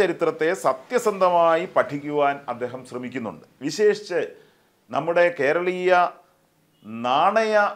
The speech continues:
പാരമ്പര്യം അത് വളരെ പ്രധാനപ്പെട്ടതാണ്. പ്രാചീന കൃതികളൊക്കെ പഠിക്കുമ്പോൾ, അച്ചുചരിതങ്ങളൊക്കെ പഠിക്കുമ്പം ഈ നാണയങ്ങളെക്കുറിച്ച് നമ്മളൊന്ന് പരാമർശിച്ചു പോകാറേ ഉള്ളൂ.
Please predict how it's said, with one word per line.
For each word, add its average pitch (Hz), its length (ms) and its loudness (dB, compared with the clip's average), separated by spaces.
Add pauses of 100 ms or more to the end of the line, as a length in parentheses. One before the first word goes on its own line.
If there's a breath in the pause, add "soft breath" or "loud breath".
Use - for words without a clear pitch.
(100)
പാരമ്പര്യം 127 640 2 (300)
അത് 160 140 -4
വളരെ 175 280 0
പ്രധാനപ്പെട്ടതാണ്. 160 880 -2
പ്രാചീന 147 380 -2 (100)
കൃതികളൊക്കെ 165 520 -2
പഠിക്കുമ്പോൾ, 139 520 -4 (720 soft breath)
അച്ചുചരിതങ്ങളൊക്കെ 180 840 -2
പഠിക്കുമ്പം 147 480 -6 (180)
ഈ - 20 -8 (100)
നാണയങ്ങളെക്കുറിച്ച് 190 920 -4
നമ്മളൊന്ന് 170 400 -4
പരാമർശിച്ചു 185 640 2
പോകാറേ 143 500 2
ഉള്ളൂ. 123 200 -8